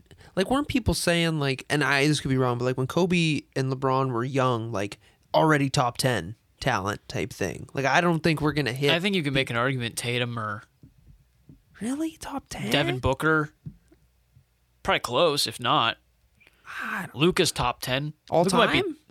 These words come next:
Speaker 2: not all time.
Speaker 1: That's
Speaker 2: No.
Speaker 1: what I'm
Speaker 2: No, no, I
Speaker 1: saying.
Speaker 2: thought you meant in the league.
Speaker 1: No, no, I'm saying all time.
Speaker 2: <laughs>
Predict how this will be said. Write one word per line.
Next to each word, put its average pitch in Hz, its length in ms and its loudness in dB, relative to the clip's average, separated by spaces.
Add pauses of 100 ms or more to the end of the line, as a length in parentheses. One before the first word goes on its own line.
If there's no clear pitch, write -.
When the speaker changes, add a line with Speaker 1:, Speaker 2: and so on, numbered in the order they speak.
Speaker 2:
not 220 260 2
all 143 160 2
time. 175 280 2
Speaker 1:
That's 214 180 6
Speaker 2:
No. 156 80 4
Speaker 1:
what 196 80 4
I'm 214 180 0
Speaker 2:
No, 190 180 6
no, 190 100 4
I 160 40 6
Speaker 1:
saying. 180 100 2
Speaker 2:
thought 233 120 6
you 165 40 -2
meant 151 180 0
in 127 80 -4
the 123 60 -10
league. 151 280 4
Speaker 1:
No, 208 220 8
no, 185 180 8
I'm 196 160 4
saying 185 260 4
all 165 180 6
time. 147 560 0
Speaker 2:
<laughs> 131 60 -10